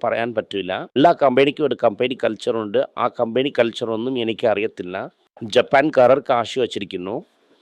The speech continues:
ആ കാശിന് രൂപയായിട്ട് മാറ്റാം. ഹാപ്പി ആയിട്ട് രണ്ട് കമ്പനി വാങ്ങിയിടുന്നു.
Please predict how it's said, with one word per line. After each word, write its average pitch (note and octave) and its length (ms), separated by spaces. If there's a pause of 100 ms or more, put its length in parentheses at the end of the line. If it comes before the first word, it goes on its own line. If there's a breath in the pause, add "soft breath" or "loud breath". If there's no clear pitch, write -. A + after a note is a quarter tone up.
(100)
ആ C3 120
കാശിന് B2+ 500
രൂപയായിട്ട് A#2+ 640
മാറ്റാം. G2+ 480 (880)
ഹാപ്പി C#3+ 360
ആയിട്ട് C3+ 260
രണ്ട് B2 340
കമ്പനി A#2 280
വാങ്ങിയിടുന്നു. G#2+ 840